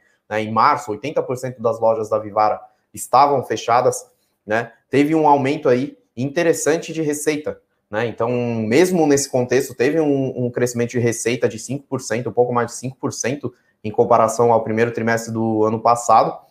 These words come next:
né? Com o e-commerce da Vivara bombando, né? Basicamente. Então, o varejo, o e-commerce dela, ela se preparou muito rápido pra esse cenário aí de, de pandemia, de fechamento de lojas. Então, agora ela tem uma estrutura de e-commerce muito mais robusta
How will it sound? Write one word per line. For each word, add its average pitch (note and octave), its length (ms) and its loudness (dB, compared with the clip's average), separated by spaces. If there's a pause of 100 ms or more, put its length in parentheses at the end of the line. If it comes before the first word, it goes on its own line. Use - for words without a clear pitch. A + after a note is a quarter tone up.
(300)
né? A2+ 200 4
Com C3 480 2
o B2+ 60 6
e-commerce D3 520 4
da B2 80 6
Vivara A#2 440 2 (760)
bombando, C3 580 4
né? G#2 140 -4
Basicamente. G#2 600 -2
Então, B2 760 2 (760)
o B2 120 -8
varejo, C3 480 4
o A#2 60 0
e-commerce C3+ 440 0
dela, A2+ 220 4
ela B2 120 4
se - 120 -10
preparou C3 320 0
muito C#3 300 -6
rápido A#2+ 500 -2
pra A2+ 180 0
esse A2 160 -8
cenário A2 460 -2
aí G#2+ 80 -2
de, G2+ 260 -12 (340)
de A2 140 -14
pandemia, A#2 500 0
de - 120 -6
fechamento A#2+ 480 -4
de A2+ 120 -6
lojas. C3 480 4 (360)
Então, A#2+ 500 4
agora A#2 320 6
ela B2+ 160 6
tem D3+ 260 0
uma D3 140 2
estrutura C3 400 -2
de A#2+ 80 -6
e-commerce B2 540 -4
muito C#3 280 -8
mais B2 540 0
robusta C3+ 540 -4